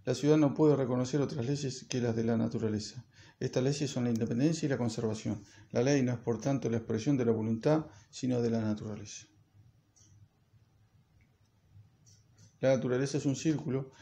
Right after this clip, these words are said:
en el que el orden de las cosas de este mundo es para nosotros el medio. Cada individuo situado en el círculo deviene igualmente el punto central,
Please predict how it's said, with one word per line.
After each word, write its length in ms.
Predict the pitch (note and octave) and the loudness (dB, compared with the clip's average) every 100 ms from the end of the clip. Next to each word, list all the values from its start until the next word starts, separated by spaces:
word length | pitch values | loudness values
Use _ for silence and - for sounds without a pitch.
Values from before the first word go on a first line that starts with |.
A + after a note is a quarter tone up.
| - - | -14 -2
en 100 | B2+ | 0
el 140 | B2 | 0
que 80 | B2 | 0
el 120 | B2 | 2
orden 340 | C#3+ D#3 C3 A#2+ | 4 4 2 0
de 100 | A#2+ | -2
las 100 | A#2+ | -2
cosas 540 | - D3+ D3 C#3+ - _ _ - | -2 0 0 -4 -12 _ _ -6
de 200 | A#2+ C3+ | -2 0
este 220 | C3+ C3 | 0 0
mundo 380 | C#3+ D#3+ D#3 D3+ | 2 2 2 2
es 60 | |
para 220 | - C3 B2+ | 2 -2 -2
nosotros 380 | A#2+ - B2+ | -2 -4 -4
el 80 | A#2 | -2
medio. 360 | A#2 G#2 - A2 - - - | 0 0 -4 -10 -16 -20 -6
Cada 180 | - C#3+ | 2 4
individuo 480 | C#3 C3 C#3+ E3 C#3+ | 4 2 2 2 2
situado 320 | C3+ A#2+ C#3+ | 0 0 2
en 80 | C3 | 2
el 80 | B2 | 0
círculo 460 | - D3+ D#3+ D3+ | 0 -2 0 2
deviene 320 | C3+ B2 C3+ C3 | 2 2 0 0
igualmente 480 | B2 B2 C#3 C#3 | 0 2 0 0
el 80 | - | -2
punto 240 | - C3+ D#3+ | -2 -4 -2
central, 460 | A#2+ A#2+ C#3 C3+ | -4 0 0 -2